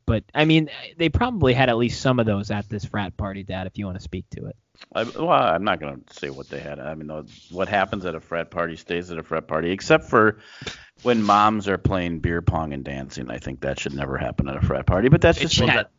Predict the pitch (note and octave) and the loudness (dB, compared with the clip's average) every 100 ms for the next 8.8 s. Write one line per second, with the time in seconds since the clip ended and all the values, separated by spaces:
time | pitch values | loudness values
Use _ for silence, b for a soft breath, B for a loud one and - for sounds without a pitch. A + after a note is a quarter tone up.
0 | _ _ D3+ E3 F3 C3 A#2+ E3 C#3 D#3+ | _ _ -6 6 6 8 6 8 8 8
1 | C#3 C#3+ D#3 D#3+ E3 B2+ G#2+ A#2+ F#2+ A2 | 6 8 6 8 6 4 -2 -2 0 -4
2 | G2 G2+ F2+ E2 - B2 B2 A2 G#2+ F#2 | -4 -4 -4 -4 -8 -4 -2 -2 -6 -16
3 | - _ _ - - _ - - - D#3 | -18 _ _ -20 -20 _ -20 -14 -8 0
4 | G#3 D#3+ B2+ C3+ G#2+ G#2+ C#3 C#3+ - C3 | 2 2 6 8 8 6 4 2 2 -4
5 | B2 A2 F#2 G2+ F#2+ F#2+ C#2+ C2+ - - | -2 -2 -4 -6 -10 -6 -8 -8 -18 -16
6 | D2 F2+ - F2 D#2+ - F2 E2+ B2 C3 | -12 -14 -12 -14 -14 -14 -10 -4 0 0
7 | C3 C#3 B2 A2 F2+ G#2+ A2+ A#2 A2+ - | 0 0 2 2 0 -6 -6 -8 -10 -2
8 | A#2 A#2 C3+ A#2 A2 G2+ F#2+ | -2 -2 -2 -2 -2 -2 -4